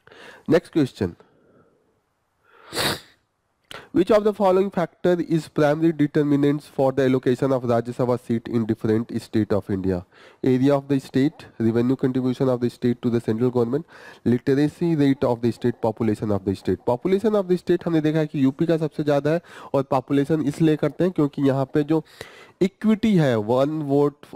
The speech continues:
one man and one value, जो हमारा प्रिंसिपल है ना डेमोक्रेसी का, उसके लिए हम पॉलिटिकल इक्वालिटी का भी ये प्रिंसिपल है, तो population of the state इसीलिए यूपी का सबसे ज्यादा है,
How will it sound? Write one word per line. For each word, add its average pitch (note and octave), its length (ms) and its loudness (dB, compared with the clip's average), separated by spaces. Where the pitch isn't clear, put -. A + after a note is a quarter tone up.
one C3 540 0
man C#3 300 0
and B2 140 0
one B2 220 0
value, G#2 340 -2
जो A2 120 0
हमारा B2 340 -2
प्रिंसिपल C3 420 -2
है C3 60 0
ना D3 100 0
डेमोक्रेसी B2+ 760 0
का, G2 220 -2
उसके F#3 420 0
लिए F3 180 4
हम E3+ 240 -2
पॉलिटिकल D#3 560 0
इक्वालिटी C3+ 560 -2
का D3+ 120 -2
भी C#3+ 100 -6
ये C#3+ 120 -2
प्रिंसिपल C#3 500 -2
है, F3 80 -6
तो C3 60 0
population B2 580 -2
of B2+ 140 -2
the B2 140 -4
state C#3+ 180 -2
इसीलिए C3+ 340 2
यूपी A#2+ 340 -4
का C3 140 0
सबसे B2+ 260 -8
ज्यादा B2+ 220 0
है, F3 80 -4